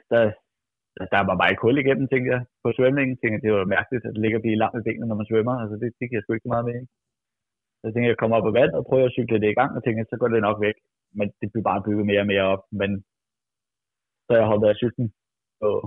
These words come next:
efter et eller andet nedadgående spark, og frustreret, og egentlig også lidt ked af det, fordi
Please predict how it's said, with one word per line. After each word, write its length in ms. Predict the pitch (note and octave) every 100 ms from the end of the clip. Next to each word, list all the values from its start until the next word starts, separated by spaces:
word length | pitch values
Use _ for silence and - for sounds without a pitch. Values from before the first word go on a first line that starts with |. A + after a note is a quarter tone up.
| G2+ - A#2
efter 140 | -
et 40 | G2+
eller 140 | A2 G2+
andet 140 | G#2
nedadgående 440 | A2 A2 A#2 A2+
spark, 240 | - G#2 G2+ - _ _ _ _ _ G2+
og 80 | G#1 - - _ _ _ _ _
frustreret, 500 | A#2+ G#2+ A#2+ A#2+ C3+ C3+ G#2+
og 140 | G2 F#2+ F#2 - _ _ _ _ A2+
egentlig 280 | A#2 B2 G#2 G2 G2+ _ _ _ -
også 140 | A#2+
lidt 140 | C3+ B2
ked 100 | C#3
af 60 | B2+
det, 100 | A#2+
fordi 120 | A2